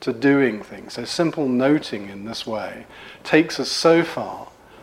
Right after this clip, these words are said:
but it certainly won't take us to that goal of nibbana,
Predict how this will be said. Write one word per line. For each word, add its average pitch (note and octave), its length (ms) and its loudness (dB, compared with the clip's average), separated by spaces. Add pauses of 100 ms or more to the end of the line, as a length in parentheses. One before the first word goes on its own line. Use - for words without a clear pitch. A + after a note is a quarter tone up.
(140)
but C3 100 -6
it C3 80 -6
certainly D#3+ 440 2
won't C#3 240 -2
take C3+ 320 0
us A#2 260 -4 (120)
to A#2 540 0
that A#2+ 360 -6
goal B2 380 2
of G#2+ 80 -6
nibbana, A#2+ 640 0